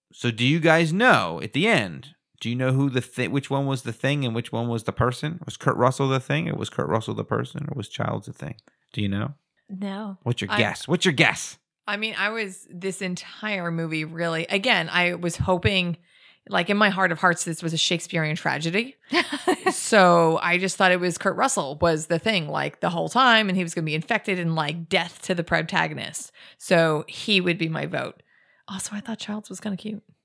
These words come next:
Speaker 2: I know that there was an alternate ending filmed for this where rescuers pick up Kurt Russell and they test his blood and he comes out clean. So I would have said Kurt Russell, because of that fact that I know that,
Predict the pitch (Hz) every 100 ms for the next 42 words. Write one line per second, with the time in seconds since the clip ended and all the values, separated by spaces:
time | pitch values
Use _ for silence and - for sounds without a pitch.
0 | _ _ 220 214 220 233 240 240 208 196
1 | 196 196 - 190 185 - 190 185 - 214
2 | 190 180 170 - 185 - _ - 196 190
3 | - 180 - - - - - _ _ _
4 | 208 190 185 175 - 190 190 - 202 190
5 | 190 - 202 190 185 185 - 208 - 185
6 | - 185 180 180 - _ _ - 190 190
7 | - 180 - 185 - 180 190 - 190 190
8 | 180 185 175 170 - - 190 - - _
9 | _ _ _ _ - 196 175 220 233 208
10 | - 190 180 - 190 - 185 - 185 190
11 | 185 _ 208 - 196 185 185 - _ 175
12 | 170 - - 190 214 185 151 -